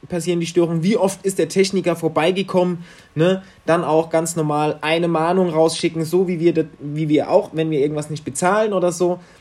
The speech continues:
ist es genau dasselbe, hat auch der Anbieter das Recht, das Ganze sofort zu kündigen, auch auf eine Sonderkündigung muss man zwar dann auch noch ein bisschen was draufzahlen, weil der Tarif ja noch, was weiß ich, wie lange bezahlen würde, äh, noch gehen würde,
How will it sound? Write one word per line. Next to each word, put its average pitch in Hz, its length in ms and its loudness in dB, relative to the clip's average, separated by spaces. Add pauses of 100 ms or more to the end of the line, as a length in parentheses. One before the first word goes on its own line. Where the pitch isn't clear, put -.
(100)
ist 160 200 -4
es 160 100 -6
genau 156 220 0
dasselbe, 175 420 4
hat 170 140 -6
auch 175 240 2
der 175 160 0
Anbieter 165 340 -2
das 147 220 -6
Recht, 165 180 -2
das 156 140 -8
Ganze 160 360 -4 (160)
sofort 147 460 -2
zu 156 80 -10
kündigen, 208 460 0
auch 156 160 0
auf 156 80 -2
eine 151 100 -6
Sonderkündigung 175 720 -2 (160)
muss 165 180 -4
man 160 200 -4
zwar 151 200 -4
dann 147 140 -4
auch 139 160 -2
noch 147 160 -4
ein 151 60 -6
bisschen 147 180 -6
was 131 160 -6
draufzahlen, 156 640 -2
weil 143 220 0
der 143 120 -2
Tarif 147 360 -6
ja 139 80 -4
noch, 131 200 -8
was 131 160 -8
weiß 135 140 -10
ich, 139 140 -14
wie 135 40 -6
lange 131 200 -6
bezahlen 135 500 -4
würde, 151 180 0
äh, 131 240 -2
noch 127 200 -10
gehen 147 260 0
würde, 180 300 4